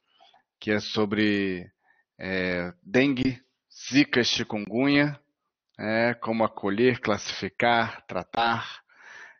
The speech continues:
é, diferenciar o quadro clínico das, das três síndromes. E a gente tem hoje aqui a nossa querida amiga doutora Cirlei Lobato, infectologista, professora da,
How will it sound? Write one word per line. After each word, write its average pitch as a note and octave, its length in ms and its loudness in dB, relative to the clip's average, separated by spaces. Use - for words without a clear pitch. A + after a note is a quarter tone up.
é, F#2+ 880 0
diferenciar G#2+ 600 2
o G2+ 180 -2
quadro A2 260 2
clínico A#2+ 680 2
das, - 280 -12
das G2+ 260 -8
três - 480 -4
síndromes. D#3 840 0
E C3+ 80 4
a C3+ 40 6
gente C#3 260 0
tem D#3 180 4
hoje D3 260 6
aqui D3 460 2
a C#3 100 -2
nossa C#3 300 2
querida C3 520 4
amiga A#2+ 800 2
doutora B2 280 0
Cirlei B2 600 2
Lobato, A#2 680 0
infectologista, A#2 1300 -2
professora B2 760 2
da, G#2 420 -2